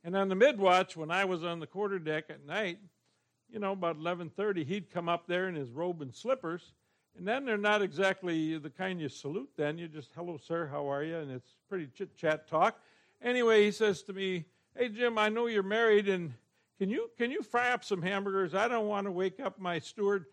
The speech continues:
I, I just soon, uh, can you make a couple of hamburgers, one for you, one for me, and make me some coffee?" "Yes, sir, I can do that." And I'd go in the wardroom, and I'd cook up a hamburger for him.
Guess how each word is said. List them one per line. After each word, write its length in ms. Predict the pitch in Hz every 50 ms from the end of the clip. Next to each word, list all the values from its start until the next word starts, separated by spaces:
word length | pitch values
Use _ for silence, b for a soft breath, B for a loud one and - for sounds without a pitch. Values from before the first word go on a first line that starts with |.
| b b b b b b -
I, 240 | - 190 202 190 - -
I 100 | - 208
just 320 | 196 165 208 208 - -
soon, 300 | - 214 214 202 190 185
uh, 140 | 180 165 151
can 200 | - - 196 196
you 100 | 214 240 247
make 240 | - 233 220 214
a 100 | 214 190
couple 280 | - - 214 185 175 165
of 60 | 160
hamburgers, 420 | 160 185 190 185 180 180 185 175 165
one 200 | 160 175 180 165
for 160 | - - 165
you, 180 | 165 170 180
one 220 | 185 165 170 170 160
for 180 | - - 156
me, 220 | 156 156 170 180 175
and 160 | 170 147 135
make 180 | 147 160 156 170
me 100 | 170 160
some 240 | 131 - 143 120 113 -
coffee?" 340 | 143 151 160 147 - 185
"Yes, 280 | - 120 127 143 135 -
sir, 340 | - - 185 190 190 180 170
I 60 | 170 - _
can 180 | - 151 147 151
do 180 | 147 160 170 180 180
that." 300 | 190 196 208 220 208 - b b b b b b b
And 140 | - 143 151
I'd 160 | 165 180 170
go 160 | 165 180 185 185
in 80 | 175
the 80 | 165 156
wardroom, 580 | 147 151 202 233 226 185 185 190 208 208 196
and 100 | 147 131
I'd 220 | 131 147 170 160 -
cook 220 | - 190 - - 185
up 160 | 170 160 -
a 80 | 147
hamburger 480 | 123 139 165 185 185 175 170 170 175 160
for 300 | - - 170 170 175 180
him. 100 | 180 139